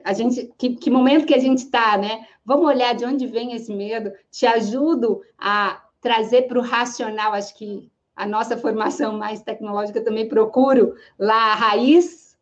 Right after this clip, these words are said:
da questão, e aí monto com ela toda essa estrutura de visão, e aí apresento, e a partir daí vem o tal livre-arbítrio que vocês também falaram. E agora, a partir dessa visão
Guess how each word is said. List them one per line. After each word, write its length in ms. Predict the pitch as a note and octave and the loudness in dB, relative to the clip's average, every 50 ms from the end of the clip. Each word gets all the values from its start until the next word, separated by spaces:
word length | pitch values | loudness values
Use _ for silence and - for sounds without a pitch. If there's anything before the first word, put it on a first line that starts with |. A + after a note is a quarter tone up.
| _ _ | _ _
da 200 | - F3+ A#3 A#3 | -8 -4 -4 -4
questão, 840 | A#3+ B3 A#3+ A3 A#3 - _ - A3 G#3 A3 A#3 C4 D4 F4 E4+ - _ _ _ _ _ - | 0 -2 -2 -2 -2 -8 _ -6 -4 -2 0 2 2 2 2 0 -2 _ _ _ _ _ -6
e 120 | G3 G#3+ | -2 0
aí 500 | A3 G#3+ G#3+ A#3 B3+ C4+ C#4+ C#4+ - - _ _ _ _ _ _ _ _ - _ - | 0 2 2 0 0 -2 -4 -6 -8 -14 _ _ _ _ _ _ _ _ -20 _ -12
monto 720 | G#3 A#3+ A#3+ B3 C#4 D#4+ E4 E4+ E4+ D4 C4 B3 G#3+ - - | -10 -6 -4 0 2 2 2 0 0 -4 -4 -4 -4 -6 -8
com 240 | - A#3 A3 A3+ A3 | -8 -6 -6 -4 -4
ela 500 | G#3+ A3 A#3 A#3+ A#3+ A3+ F#3+ F3 E3+ F#3+ _ _ _ _ _ _ _ | -4 -4 -4 -4 -2 -2 -2 -4 -4 -10 _ _ _ _ _ _ _
toda 320 | _ A#3+ B3 C4+ C4+ A#3+ A#3+ | _ 2 2 2 2 0 -2
essa 260 | A#3 A#3 - - A3+ | -4 -4 -4 -6 -6
estrutura 840 | A3 - - _ - A3 A#3 A#3 - _ B3 B3+ D4 D#4+ D#4 D4 | -6 -6 -10 _ -10 -10 -10 -10 -8 _ -4 -2 0 2 2 2
de 140 | - A#3+ B3 | 0 0 -4
visão, 560 | A3 A#3 A3+ G#3 G3 G#3 G#3 A3 A3+ A#3 A#3+ _ _ _ _ _ _ _ _ _ _ _ - - | -8 -6 -6 -4 -2 0 0 -2 -2 -6 -12 _ _ _ _ _ _ _ _ _ _ _ -14 -4
e 100 | G#3 A3 | 0 0
aí 200 | A3 A3 A3 A3+ | 2 4 2 2
apresento, 680 | A3+ - A#3+ A3 G#3+ G3 F3 G3+ G3 G#3 A3 A3 A3+ | 0 0 0 2 2 2 0 -2 -2 -2 -2 -4 -6
e 80 | G#3 G#3 | -6 -6
a 60 | G3 | -2
partir 340 | - G#3 G3 G3 - A3 G#3 | 0 -2 -2 0 -2 -4 -2
daí 340 | G3 G#3 G3+ F#3+ F#3+ G#3 | 0 0 2 2 0 0
vem 240 | G3+ F#3+ G#3 G3 G3+ | -2 -4 -4 -4 -4
o 60 | G3+ | -4
tal 160 | G3 - F#3+ F#3+ | -4 -2 -2 -2
livre-arbítrio 640 | G3 G3+ G3 G#3 G3 F#3+ F#3+ E3+ F#3 F3 _ _ | -2 -4 -4 0 0 0 0 0 -2 -4 _ _
que 80 | _ - | _ -6
vocês 160 | - F#3+ F#3+ | -6 -6 -4
também 220 | - G3 F#3+ F#3+ F#3 | -4 -4 -4 -4 -4
falaram. 420 | _ G3 F#3+ F3+ E3 E3+ E3+ F#3+ | _ -4 -2 -2 -2 -4 -2 0
E 80 | G#3 A3+ | 0 0
agora, 560 | A3+ A#3 A3 G3+ F3+ E3 D#3+ C#3+ - - _ _ _ _ | 0 2 2 0 0 0 0 -4 -8 -12 _ _ _ _
a 60 | F#3 | -4
partir 360 | F#3+ A3 - C4+ - - B3 | -2 -2 -2 -2 -2 -2 -2
dessa 400 | A3 G3+ A#3 A#3 B3+ C#4 - C#4 | 0 2 2 2 2 2 2 0
visão 600 | B3 A3+ B3 A3+ G#3 G#3+ G3 F#3 F3+ E3+ F3 E3+ | 0 0 -2 -2 0 2 2 2 2 0 -4 -8